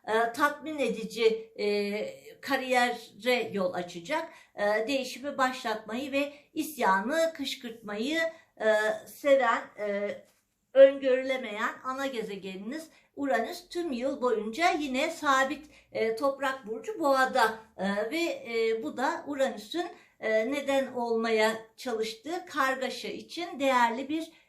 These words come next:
e, düşman olabilir. E, işinizle ilgili, e, her şey gerçekten, e, istediğiniz bir, e, işe girmek dahil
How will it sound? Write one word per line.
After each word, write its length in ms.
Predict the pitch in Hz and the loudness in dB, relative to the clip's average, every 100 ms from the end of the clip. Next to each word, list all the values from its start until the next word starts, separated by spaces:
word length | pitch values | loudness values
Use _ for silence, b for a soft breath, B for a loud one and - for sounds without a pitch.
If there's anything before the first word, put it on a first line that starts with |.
| b | b
e, 400 | 202 214 220 214 | -4 -2 -2 -2
düşman 540 | 247 - 240 233 202 190 | -6 -6 -2 -2 -2 -4
olabilir. 540 | 175 160 - 202 359 - B B - | -6 -8 -10 -6 -6 -6 B B -2
E, 260 | 262 262 | 2 2
işinizle 580 | 330 339 370 339 311 - | 0 -4 -4 -4 -6 -4
ilgili, 500 | 359 349 - 254 311 403 453 B B _ | -2 -2 -2 -6 -4 -4 -6 B B _
e, 60 | 240 | -4
her 460 | 247 269 339 311 | 0 2 2 2
şey 300 | 277 311 339 | 0 -6 -4
gerçekten, 760 | 311 285 285 226 220 - 277 339 - B B | 0 0 0 -2 -2 2 4 2 -4 B B
e, 260 | 233 233 | -6 -4
istediğiniz 880 | 233 285 - 311 247 294 294 330 - | -6 -8 -6 -6 -6 -8 -8 -10 -10
bir, 260 | 285 277 - | -8 -8 -8
e, 80 | - | -10
işe 500 | 427 - - 277 311 | -12 -12 -8 -4 -4
girmek 600 | 254 254 226 247 - - | -2 -2 -2 -2 -2 0
dahil 420 | 247 240 240 285 | 2 4 2 -2